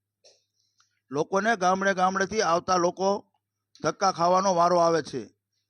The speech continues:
જેથી લોકો ખૂબ જ પરેશાન થઈ રહ્યા છે. અરજદાર લોકોની એવી માંગ ઉઠી છે કે આધાર કાર્ડ કેન્દ્ર વધારવામાં આવે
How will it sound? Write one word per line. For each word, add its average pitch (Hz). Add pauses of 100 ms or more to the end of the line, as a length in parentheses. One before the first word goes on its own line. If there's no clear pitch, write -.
(200)
જેથી 185
લોકો 190
ખૂબ 185
જ 202
પરેશાન 185
થઈ 170
રહ્યા 165
છે. 120 (1000)
અરજદાર 196
લોકોની 202
એવી 190
માંગ 180
ઉઠી 180
છે 185
કે 170 (560)
આધાર 180
કાર્ડ 196
કેન્દ્ર 185
વધારવામાં 175
આવે 180